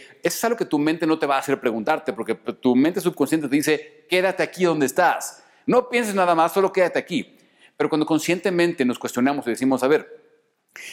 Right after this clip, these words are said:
¿qué pasaría si después de un año o cinco años de mi vida sigo aquí en este mismo lugar? ¿Qué tan doloroso va a ser eso para mí?".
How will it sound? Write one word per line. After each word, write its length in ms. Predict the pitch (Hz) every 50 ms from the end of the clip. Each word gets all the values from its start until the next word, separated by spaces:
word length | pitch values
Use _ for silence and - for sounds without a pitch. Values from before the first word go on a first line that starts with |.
| - _
¿qué 80 | - 208
pasaría 480 | - 254 - - 175 185 202 190 156
si 80 | - 143
después 260 | 139 139 - 180 185
de 60 | 180
un 140 | 180 175 160
año 280 | 165 170 165 139 120 113 107
o 80 | 123
cinco 280 | - - 165 175 160 165
años 180 | 160 165 147 127
de 60 | 127
mi 100 | 123 123
vida 520 | 147 175 160 131 120 123 - - - - _
sigo 300 | - - - 175 175 185
aquí 120 | 185 - 175
en 40 | 175
este 160 | 170 - 156
mismo 180 | 156 147 151
lugar? 460 | 147 135 139 170 160 - - - - -
¿Qué 80 | - -
tan 160 | 185 175 170
doloroso 500 | 151 147 135 135 131 143 139 - 139 131
va 120 | 123 123
a 40 | 123
ser 160 | - 131 120
eso 160 | 127 123 123
para 200 | 104 113 98 101
mí?". 280 | 101 107 107 87 -